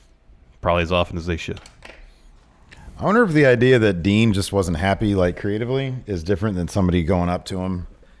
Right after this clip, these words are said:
Speaker 2: and saying, "I'm gonna start a family right after WrestleMania." Literally,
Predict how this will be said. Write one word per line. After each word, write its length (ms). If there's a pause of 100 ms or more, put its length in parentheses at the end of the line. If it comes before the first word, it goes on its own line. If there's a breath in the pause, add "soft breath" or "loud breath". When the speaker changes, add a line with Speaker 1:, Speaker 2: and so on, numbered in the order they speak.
(100)
Speaker 2:
and 140
saying, 540 (420 soft breath)
"I'm 180
gonna 200
start 260
a 60
family 500
right 180
after 220
WrestleMania." 680 (480 soft breath)
Literally, 920